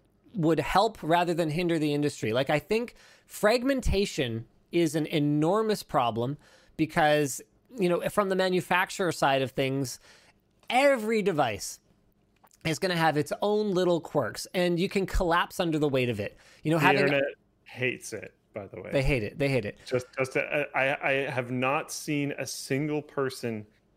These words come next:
Speaker 2: in chat vote with you.
Speaker 1: Right.
Speaker 2: Every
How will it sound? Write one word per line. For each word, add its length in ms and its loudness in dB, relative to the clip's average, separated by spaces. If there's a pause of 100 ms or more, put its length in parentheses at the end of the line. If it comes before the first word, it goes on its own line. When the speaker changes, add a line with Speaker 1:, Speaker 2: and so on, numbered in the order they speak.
(140)
Speaker 2:
in 200 -2
chat 500 -2 (800)
vote 480 0
with 380 -4
you. 320 -8
Speaker 1:
Right. 300 4
Speaker 2:
Every 280 2